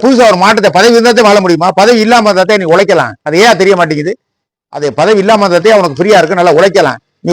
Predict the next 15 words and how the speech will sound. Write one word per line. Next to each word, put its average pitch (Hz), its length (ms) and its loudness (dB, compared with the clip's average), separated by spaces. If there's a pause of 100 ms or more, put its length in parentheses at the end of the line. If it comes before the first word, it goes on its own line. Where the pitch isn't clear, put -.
ஒரு 170 120 2
எம் 202 100 -2
பி 240 120 -2
பதவி 185 180 2
வாங்கி 170 240 0
என்ன 196 120 -2
பண்ண 185 180 0
போற? 165 120 0 (440)
ராஜ்யசபால 185 500 0
தூங்குறதா 202 400 2
போய்? 190 240 0 (640)
இது 143 80 -20 (100)
தப்பு, 202 220 0 (600)
இதெல்லாம் 170 260 -8
தப்பு. 170 220 -2